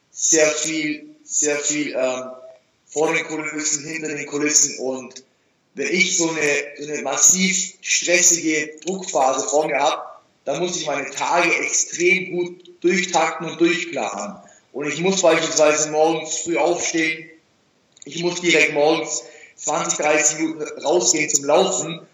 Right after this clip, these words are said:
weil ich einfach weiß, dass mir diese zwanzig, dreißig Minuten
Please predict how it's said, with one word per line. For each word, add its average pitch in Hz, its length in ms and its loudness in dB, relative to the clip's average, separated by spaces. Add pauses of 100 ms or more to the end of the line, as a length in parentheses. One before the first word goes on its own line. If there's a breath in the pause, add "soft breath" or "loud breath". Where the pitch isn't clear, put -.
(140)
weil 143 120 -4
ich 147 80 2
einfach 151 280 2
weiß, 160 280 4
dass 156 180 -2
mir 147 60 -6
diese 165 260 -2
zwanzig, 131 420 0
dreißig 151 400 0
Minuten 170 360 -6